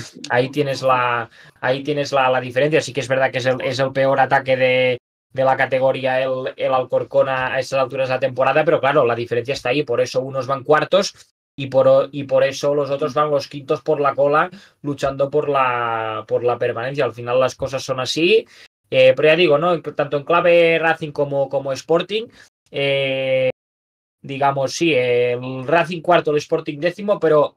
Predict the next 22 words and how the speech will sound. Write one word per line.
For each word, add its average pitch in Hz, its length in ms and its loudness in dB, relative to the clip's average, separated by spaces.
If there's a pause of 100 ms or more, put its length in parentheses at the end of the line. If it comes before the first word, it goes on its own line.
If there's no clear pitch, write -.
(100)
mm, 139 420 -10 (560)
con 143 140 -2
lo 143 80 -2
que 143 80 -6
estamos 180 300 -2
viendo 160 240 0
cada 151 180 2
semana 147 500 0
es 151 140 -4
que 143 60 0
a 139 40 2
lo 139 60 -2
mejor 139 220 -2
dentro 147 260 0
de 143 100 -4
quince 143 240 -4
días 160 160 0
estamos 143 300 -4
hablando 131 320 0
de 123 80 -2
justo 123 320 -6
lo, 120 240 -2